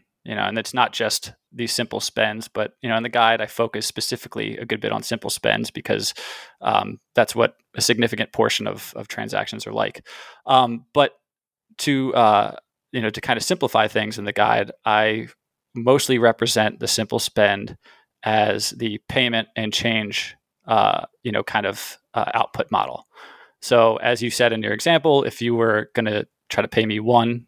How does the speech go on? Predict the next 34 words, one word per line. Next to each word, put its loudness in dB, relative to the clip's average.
you -4
know, 2
ounce 0
of -14
gold, 0
or -4
let's -8
just -2
say 0
one -2
Bitcoin, -4
uh, 4
using -2
a 2
ten -2
Bitcoin 0
U -8
T -2
X -4
O, 4
that 2
one 2
Bitcoin 4
will 2
be, -4
uh, 0
a -4
payment -2
to -6
me, -2
and -2
the -2
nine, 0
uh, 2